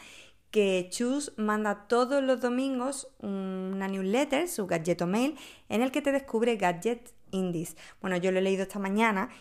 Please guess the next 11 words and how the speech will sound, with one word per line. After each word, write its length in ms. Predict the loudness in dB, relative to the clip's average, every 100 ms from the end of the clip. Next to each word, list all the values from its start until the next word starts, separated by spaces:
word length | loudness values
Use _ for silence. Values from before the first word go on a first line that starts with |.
| -12
y 120 | -6 2
por 180 | 6
eso, 300 | 6 4 0
pues, 160 | -2 0
lo 140 | 0
traigo 440 | 0 -2 -2 -2 -2
en 140 | -4 -2
el 100 | 0
episodio 500 | -2 -4 -4 -2 0
de 140 | 2
hoy. 160 | 2